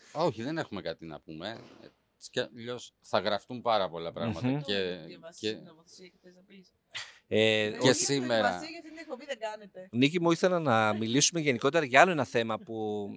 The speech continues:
Speaker 2: είχε πάλι συζη-, συζήτηση αυτές τις ημέρες, τις, α, μπαταρίες.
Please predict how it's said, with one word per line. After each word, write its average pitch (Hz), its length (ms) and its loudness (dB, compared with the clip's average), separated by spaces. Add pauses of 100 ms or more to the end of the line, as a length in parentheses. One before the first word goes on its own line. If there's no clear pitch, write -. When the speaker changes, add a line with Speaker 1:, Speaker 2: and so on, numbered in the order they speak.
(200)
Speaker 2:
είχε 110 600 4
πάλι 127 260 10
συζη-, 110 440 -6
συζήτηση 120 520 -2
αυτές 110 220 0
τις - 120 0
ημέρες, 107 460 4 (220)
τις, 165 380 -2
α, 160 400 2
μπαταρίες. 180 600 2